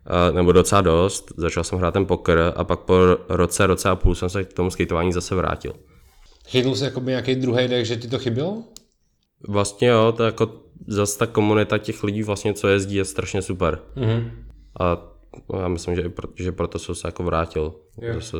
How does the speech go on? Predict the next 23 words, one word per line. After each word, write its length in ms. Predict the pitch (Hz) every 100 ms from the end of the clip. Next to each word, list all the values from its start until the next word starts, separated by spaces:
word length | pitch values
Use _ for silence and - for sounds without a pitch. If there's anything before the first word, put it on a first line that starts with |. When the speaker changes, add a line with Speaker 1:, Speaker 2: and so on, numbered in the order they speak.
| 82
Speaker 1:
jezdit. 280 | 80 82 80 -
Speaker 2:
Ale 160 | 131 147
jsi 100 | 147
tomu 140 | 190
vždycky 220 | 180 170
jako 120 | 160
spíš 160 | 160 151
přistupoval 460 | 151 139 143 156 151
víc 180 | 143
jako 280 | 143 135 135
k 40 | 131
komunitní 580 | 135 135 135 143 143
vě-, 200 | 135 135
věci. 360 | 127 127 - 143 - -
Máš 120 | 113
to 60 | 123
třeba 280 | - 147 143
jako, 240 | 135 151
tak 180 | 139 120
jako 260 | 123 131 139
Max, 360 | 127 120 123 123
že, 320 | 120 127 127 123 120 123 120
ehm, 420 | 120 120 120 113